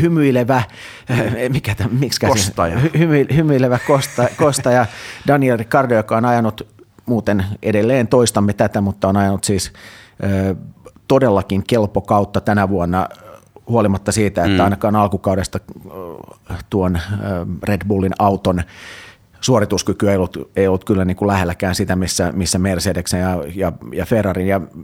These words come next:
Speaker 1: niin kuin sä nyt pystyt ainakin sanomaan, että kuinka julmaa tämä,
Speaker 2: Mm.
Speaker 1: tämä kisa, kisatouhu ja muut on. Tietenkin se, että, että varmasti, ö, Valtterin kannalta hyvä uutinen on se,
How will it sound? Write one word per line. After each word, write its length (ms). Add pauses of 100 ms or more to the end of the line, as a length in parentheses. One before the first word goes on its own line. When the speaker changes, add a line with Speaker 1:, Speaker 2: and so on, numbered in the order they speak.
(420)
Speaker 1:
niin 160
kuin 260
sä 140
nyt 140
pystyt 280
ainakin 300
sanomaan, 400
että 160
kuinka 460
julmaa 440
tämä, 320 (600)
Speaker 2:
Mm. 180
Speaker 1:
tämä 400 (380)
kisa, 260 (340)
kisatouhu 580
ja 140
muut 300
on. 260
Tietenkin 380
se, 180
että, 300 (120)
että 200
varmasti, 800 (100)
ö, 360 (400)
Valtterin 420
kannalta 400
hyvä 280
uutinen 420
on 120
se, 220